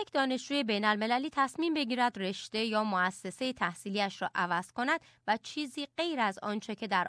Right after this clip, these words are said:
آغاز به خاطرش به استرالیا آمده بود را برگزیند، امر غیر معمولی نیست. ماریا جاکل می‌گوید که در چنین شرایطی مشورت با مشاوران حرفه‌ای بسیار مهم است،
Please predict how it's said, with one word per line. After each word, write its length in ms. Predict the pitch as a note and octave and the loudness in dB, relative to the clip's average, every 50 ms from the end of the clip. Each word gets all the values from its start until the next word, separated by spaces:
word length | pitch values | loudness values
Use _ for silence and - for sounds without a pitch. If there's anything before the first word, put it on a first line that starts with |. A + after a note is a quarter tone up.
| - | 0
آغاز 360 | F#3 F3+ E3+ F3+ G3+ G#3+ G#3 F3 | -2 -2 0 2 2 0 0 0
به 100 | F3+ F3 | -4 -4
خاطرش 460 | - - - - F3+ F3 F3+ F3+ - | -2 -4 -4 -2 -2 -2 -4 -4 -6
به 100 | - F#3 | -6 -6
استرالیا 680 | F#3+ F3+ D#3+ - - G3 F3 E3+ E3+ E3+ F#3 F#3 F#3+ | -4 -6 -6 -6 -6 -4 -2 -2 -2 -2 0 0 0
آمده 420 | - - F#3 F3 F3 E3+ E3+ F3+ E3+ | 0 0 0 0 0 -2 -2 -4 -4
بود 220 | E3+ F#3 F3+ E3+ | -4 -4 -4 -2
را 100 | F3 E3+ | -2 -2
برگزیند، 720 | D#3+ E3+ F#3 F3+ F#3+ F#3 G#3 A3 G3 A#3 C4+ D4+ E4+ E4 - - - _ _ _ | 2 4 4 4 4 2 -2 -4 -4 -2 -2 0 -2 -2 -4 -12 -20 _ _ _
امر 400 | A3 A#3 A#3 A#3 A#3 A3 A#3 A#3 | 2 2 4 2 2 0 -2 -4
غیر 340 | A3+ - G3 F3+ E3+ E3+ E3 | -2 -2 -2 -2 -2 -2 -2
معمولی 600 | E3 E3 D#3 D#3 - E3+ E3+ E3+ F#3 G#3 G3+ G3+ | -2 -2 -2 -2 -2 -2 -2 -2 -2 -2 -2 -2
نیست. 380 | G3 G3 F#3+ C#3+ - - - _ _ _ _ - - - - - _ - | -2 -2 -2 -4 -6 -10 -16 _ _ _ _ -20 -20 -20 -20 -10 _ 0
ماریا 280 | C4+ C4+ C4 C4+ C4 | 0 2 2 0 0
جاکل 320 | A3+ C4 C4 C4 - D#4 D4 | 2 0 0 0 2 2 2
می‌گوید 420 | C#4 B3+ G#3+ G3 A3+ A#3 B3 B3 | 2 0 0 0 0 0 0 0
که 100 | - A#3 | 0 2
در 160 | G3 F#3 F3+ | 2 2 2
چنین 280 | F3+ - F#3+ F3+ F#3 F#3+ | 0 -2 -4 -4 -4 -4
شرایطی 500 | F#3+ - A3 G#3+ A3+ C4 D#4 E4 - D#4+ | 0 2 2 2 2 0 -2 -4 -2 2
مشورت 560 | C#4 G#3+ F#3+ F3+ - - F#3 E3+ F#3 G3+ F#3+ | 2 2 2 2 -2 -2 0 2 2 2 2
با 100 | G3+ G#3 | 0 0
مشاوران 640 | G3+ F#3+ F3 D#3+ - F#3 E3+ D#3+ E3+ E3 E3 E3+ | 0 -2 -4 -4 -4 -6 -4 -2 -2 -2 -2 -4
حرفه‌ای 440 | E3+ F3+ G3+ F#3+ F3+ - C4 D4+ E4+ | -4 -4 -4 -6 -4 -4 -4 -4 -2
بسیار 420 | C4+ A3 F#3+ G3 - - F#3 F3+ F3+ | -2 -4 -4 -4 -4 -2 0 0 0
مهم 380 | F3+ E3 E3+ G3 G3+ F3+ C3+ | -2 -2 -2 -2 -2 -2 -4
است، 200 | C3 C#3+ - - | -6 -10 -12 -16